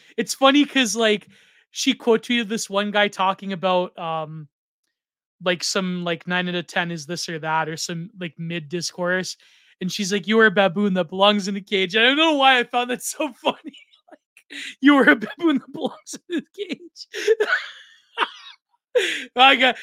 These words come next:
listen, we love our rad femmes, folks. Don't we love our rad femmes, folks? So, um, if she's listening to this, I love you, Byzantium. I mean, I, I, it's just, I found that one tweet particularly funny. Um, like, when rad femmes go after, like,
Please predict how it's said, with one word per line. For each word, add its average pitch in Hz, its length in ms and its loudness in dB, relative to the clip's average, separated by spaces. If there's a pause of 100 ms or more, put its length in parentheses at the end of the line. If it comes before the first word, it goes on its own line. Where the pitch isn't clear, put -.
(100)
listen, 294 380 4
we 277 80 0
love 285 260 4
our 277 140 4
rad 254 340 2
femmes, 196 400 -6
folks. 185 280 -12
Don't 220 200 -8
we 220 100 -10
love 202 240 -6
our 185 120 -10
rad 165 360 -18
femmes, 196 400 -20
folks? - 440 -20 (380)
So, 185 380 0
um, 165 360 -2 (560)
if 196 120 0
she's 277 240 6
listening 226 340 2
to 208 40 2
this, 208 220 2
I 214 60 6
love 196 200 2
you, 185 100 -8
Byzantium. 156 760 -12
I 160 80 -16
mean, 170 240 -10
I, 202 420 -4
I, - 140 -14
it's 226 180 -10
just, 214 160 -8 (160)
I 247 100 6
found 269 240 4
that 226 120 2
one 208 180 -2
tweet 208 220 -6
particularly 196 420 -4
funny. 165 360 -10 (340)
Um, 190 340 4
like, 202 320 -2
when 196 140 0
rad 190 280 4
femmes 185 260 -2
go 180 180 -4
after, 170 480 -4
like, 156 360 -10